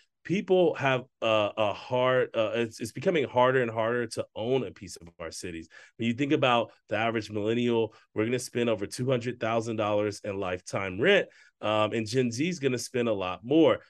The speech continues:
And buying a home is, is getting further out of reach. Furthermore, people want to live in walkable neighborhoods, want to live,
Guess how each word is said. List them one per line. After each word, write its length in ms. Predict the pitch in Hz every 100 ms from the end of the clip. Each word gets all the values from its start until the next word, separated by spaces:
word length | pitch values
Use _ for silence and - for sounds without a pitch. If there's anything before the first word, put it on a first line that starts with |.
| _
And 140 | 113 107
buying 280 | 147 214 202
a 80 |
home 280 | 143 139 139
is, 220 | 127 110 -
is 260 | 113 98
getting 340 | 98 120 117 107
further 340 | - 117 113 107
out 180 | 101 95
of 120 | 95
reach. 340 | 120 110 - _ _ _ _
Furthermore, 640 | 175 226 202 147 127 120 - _
people 420 | 175 170 170 135 64
want 280 | 101 120 151 - -
to 140 | 117
live 300 | 107 110 107
in 120 | 101
walkable 480 | 101 101 - 95 98
neighborhoods, 540 | 95 95 90 98 87 - _ -
want 280 | 120 151 -
to 120 | 123
live, 380 | 113 107 104